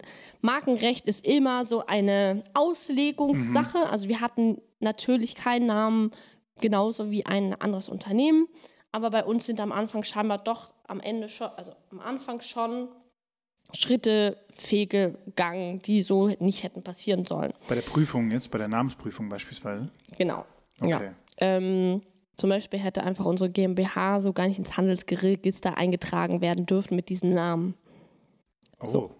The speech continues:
Speaker 1: ja. Obwohl wir es geprüft haben lassen. Natürlich. So, sowas lässt du prüfen,
Speaker 2: Mhm.
Speaker 1: bevor du für teuer Geld deine
Speaker 2: Ja.
Speaker 1: Company gründest. Ähm, genau, aber so unser a-,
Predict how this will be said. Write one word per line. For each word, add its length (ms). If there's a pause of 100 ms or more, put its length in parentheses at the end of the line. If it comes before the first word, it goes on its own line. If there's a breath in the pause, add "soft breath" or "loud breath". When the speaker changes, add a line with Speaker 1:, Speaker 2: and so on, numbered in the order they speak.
(120)
Speaker 1:
ja. 200 (360 loud breath)
Obwohl 260
wir 80
es 320
geprüft 540
haben 240
lassen. 280 (380)
Natürlich. 560 (400)
So, 240
sowas 320
lässt 160
du 60
prüfen, 440
Speaker 2:
Mhm. 160
Speaker 1:
bevor 260
du 100
für 240
teuer 300
Geld 260
deine 440
Speaker 2:
Ja. 160
Speaker 1:
Company 380
gründest. 460 (680 loud breath)
Ähm, 640 (580)
genau, 320 (100)
aber 360
so 140
unser 220
a-, 340